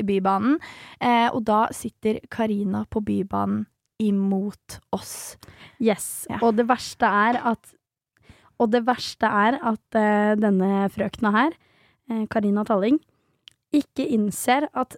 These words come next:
Speaker 2: eh, banene våre, som, altså, de møtes.
Speaker 1: De møtes.
Speaker 2: De ruller inn på da,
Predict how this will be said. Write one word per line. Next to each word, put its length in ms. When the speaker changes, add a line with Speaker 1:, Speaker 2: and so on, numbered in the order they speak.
Speaker 2:
eh, 260
banene 560
våre, 340
som, 480
altså, 260
de 120
møtes. 800
Speaker 1:
De 80
møtes. 580
Speaker 2:
De 220
ruller 440
inn 340
på 360
da, 280